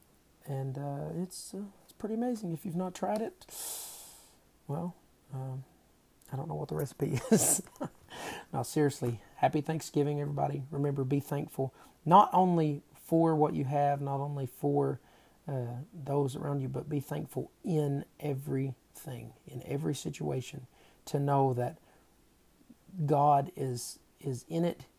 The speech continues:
He's working through it to make sure that you are victorious, as long as you keep yourself aligned to His Word and covered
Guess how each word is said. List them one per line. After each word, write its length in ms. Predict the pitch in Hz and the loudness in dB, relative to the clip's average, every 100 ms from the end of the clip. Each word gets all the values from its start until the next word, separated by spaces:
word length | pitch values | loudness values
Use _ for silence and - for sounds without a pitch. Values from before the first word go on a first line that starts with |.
| _ | _
He's 100 | 131 | -6
working 400 | 131 175 175 165 | 4 4 4 -4
through 220 | - 160 | 0 2
it 180 | 151 175 - _ _ _ _ - | 2 0 -14 _ _ _ _ -6
to 140 | 143 | -2
make 320 | 139 156 - | 2 2 0
sure 420 | - 156 143 139 139 _ | -2 2 2 2 -4 _
that 220 | 139 131 | -6 -4
you 260 | 131 143 - | -2 -2 0
are 340 | 139 131 131 - - | 0 0 -2 -6 -8
victorious, 960 | 131 - - - 143 139 - - - _ _ _ _ | -8 -6 -8 -2 -2 -4 -10 -14 -18 _ _ _ _
as 220 | - 127 131 | -8 -6 -2
long 460 | 143 147 151 156 | 2 4 4 2
as 180 | 147 127 | -4 -4
you 80 | 123 | -6
keep 320 | - 160 147 | -6 -6 -2
yourself 580 | 147 139 - 127 120 - _ - _ - | -2 -2 -2 -4 -4 -8 _ -20 _ -4
aligned 600 | 139 131 131 139 151 143 | 0 2 2 0 0 -2
to 120 | 156 | 0
His 140 | 160 | 0
Word 460 | 143 135 127 120 120 - _ _ _ _ _ | 0 0 0 0 -4 -10 _ _ _ _ _
and 200 | 127 120 | -8 -8
covered 520 | - 143 131 135 135 | -2 -2 0 0 -2